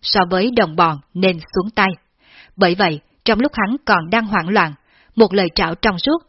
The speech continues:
lạnh như băng, từ phía sau hắn đột ngột xuất hiện, hung mãnh chụp tới vị trí trái tim. Pháp khí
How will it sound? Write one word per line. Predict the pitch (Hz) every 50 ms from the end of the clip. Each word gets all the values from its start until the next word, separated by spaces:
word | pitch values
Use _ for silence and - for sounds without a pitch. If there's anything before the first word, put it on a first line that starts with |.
| _ _ _
lạnh | - 196 214 180 156 151
như | 160 190 190
băng, | 185 214 214 214 196 - _ _ _ _ _
từ | - 196 185 170 160 -
phía | 208 226
sau | - - 214 185
hắn | 180 190 180 226 262 240
đột | 214 190 156 -
ngột | 175 185 160 - - -
xuất | - 320 -
hiện, | 247 208 165 151 143 _ _ _ - - - _
hung | - - 262 247
mãnh | 240 175 160 180 190
chụp | - 220 170 - _
tới | 196 185 190 247 285 247
vị | 208 202 165 151 147 -
trí | - 185 190
trái | 190 - 202 190 208 226 -
tim. | - 214 208 170 - _ _ _ _ _ _ _ _ - - - _
Pháp | - 302 311 311
khí | -